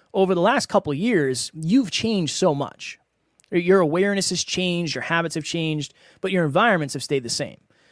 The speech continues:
I think it's time for you to change your environments." So I ended up leaving that job three or four months later and then,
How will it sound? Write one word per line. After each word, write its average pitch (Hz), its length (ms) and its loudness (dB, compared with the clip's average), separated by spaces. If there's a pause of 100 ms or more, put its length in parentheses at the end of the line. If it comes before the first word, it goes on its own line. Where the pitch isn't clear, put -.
(160)
I 156 100 -2
think 190 140 2
it's 180 120 -2
time 165 240 2
for 165 100 -4
you 156 120 2
to 151 60 0
change 147 320 -4
your 135 80 -6
environments." 135 640 -4 (520)
So 175 320 6
I 165 80 6
ended 175 160 4
up 160 140 2
leaving 170 300 0
that 160 160 2
job 151 420 2
three 156 180 0
or 156 60 2
four 160 160 -2
months 151 240 -2
later 156 300 0
and 147 120 -2
then, 139 380 -2